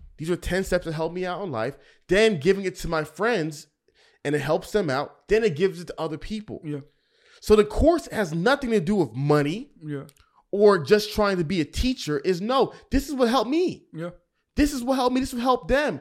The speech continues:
Speaker 1: So it, so hopefully it can help you as well. If it doesn't, I'm sorry. I'm just giving you a tool to help you.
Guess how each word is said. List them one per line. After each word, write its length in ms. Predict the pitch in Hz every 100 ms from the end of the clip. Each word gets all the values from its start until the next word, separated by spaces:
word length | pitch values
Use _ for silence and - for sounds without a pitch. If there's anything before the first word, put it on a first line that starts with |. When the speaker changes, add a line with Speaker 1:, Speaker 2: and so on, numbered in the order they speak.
| -
Speaker 1:
So 220 | - 220 185
it, 220 | - 160
so 100 | 202
hopefully 380 | 233 277 226 226
it 40 |
can 120 | 196
help 260 | 175 202 196
you 180 | 196 170
as 120 | 139
well. 120 | 170
If 100 | 160
it 120 | 151
doesn't, 420 | 165 208 254 233 - _ _ _ -
I'm 140 | 156
sorry. 460 | - 165 135 80 - _ _ -
I'm 160 | 190
just 180 | 202 123
giving 220 | 180 180
you 140 | 156 135
a 60 |
tool 380 | - - 196 180
to 60 | 131
help 280 | 131 120 104
you. 200 | 82